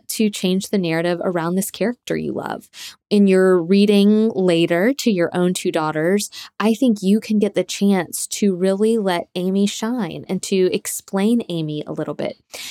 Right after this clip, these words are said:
You know, in our real lives, hopefully we acknowledge that the people that we come across and the people that we interact with on a daily basis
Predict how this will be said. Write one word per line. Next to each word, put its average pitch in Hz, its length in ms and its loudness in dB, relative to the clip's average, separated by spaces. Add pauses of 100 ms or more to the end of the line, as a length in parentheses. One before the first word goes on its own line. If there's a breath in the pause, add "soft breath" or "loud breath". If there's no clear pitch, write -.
You 240 80 4
know, 220 160 4
in 190 180 2
our 175 220 0
real 190 400 4
lives, 151 480 -2
hopefully 185 480 -2
we 160 160 2
acknowledge 160 760 -6
that 175 140 -4
the 180 80 -8
people 185 340 -4
that - 160 -6
we 160 220 0
come 262 200 -2
across 180 460 -4
and 156 180 -2 (360 loud breath)
the 226 60 -8
people 226 200 2
that 214 80 4
we 180 140 2
interact 196 400 0
with 196 140 -2
on 180 100 -2
a 175 40 0
daily 170 240 2
basis 170 480 -4